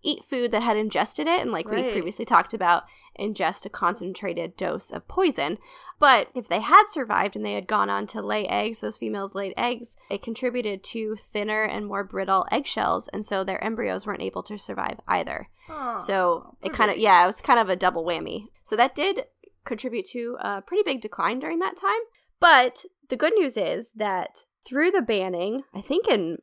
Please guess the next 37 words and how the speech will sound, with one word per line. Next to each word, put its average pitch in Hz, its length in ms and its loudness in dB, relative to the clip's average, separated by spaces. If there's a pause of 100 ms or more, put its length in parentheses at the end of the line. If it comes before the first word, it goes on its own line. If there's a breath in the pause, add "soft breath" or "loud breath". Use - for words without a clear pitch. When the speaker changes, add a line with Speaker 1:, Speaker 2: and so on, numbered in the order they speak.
(100)
Speaker 1:
in 202 200 -2
most 180 300 2
countries 233 400 0
around 180 240 2
the 170 80 -4
world, 190 320 2
most 196 220 -4
people 208 340 -2
don't 185 260 -2
use 214 180 0
that - 140 4
anymore 190 560 6 (220 soft breath)
because 277 300 6
of 196 100 8
that. 175 420 6
Speaker 2:
Mm-hmm. 196 280 -18 (100)
Speaker 1:
Uh, 190 240 6
be-, 190 140 0
due 269 240 4
to 370 100 0
the 294 80 8
banning 196 320 4
of 202 80 -2
that 175 320 6
and 233 300 4
through 220 300 2
captive 226 360 4
breeding 415 260 6
programs 196 480 2
in 202 60 -4
the 208 120 -2
U 202 100 2
S 196 160 0
and 214 80 -6
Canada, 233 580 4
those 220 140 0
populations 202 720 0